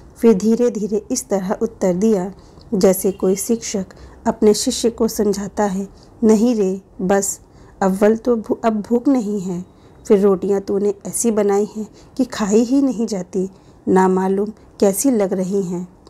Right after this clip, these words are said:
खैर, अगर तू चाहती ही है तो कटोरे में थोड़ी दाल दे दे,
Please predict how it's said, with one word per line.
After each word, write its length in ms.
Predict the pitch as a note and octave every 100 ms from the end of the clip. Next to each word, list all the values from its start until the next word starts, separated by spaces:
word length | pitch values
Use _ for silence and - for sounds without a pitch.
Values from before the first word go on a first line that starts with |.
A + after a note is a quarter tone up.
| - -
खैर, 360 | - G#3+ F3+ F#3+ - - - -
अगर 220 | G3+ G3+
तू 200 | F#3 G3
चाहती 440 | F#3 F3+ G3 - C4
ही 240 | A#3+ A#3
है 260 | F#3 F#3 F#3 - - -
तो 60 | C#4+
कटोरे 500 | C4+ B3+ A#3+ B3 C4+
में 160 | A#3
थोड़ी 300 | A3+ A3+ A#3+
दाल 340 | G3 A3 G#3+ A3
दे 120 | F3+
दे, 260 | F3+ F3+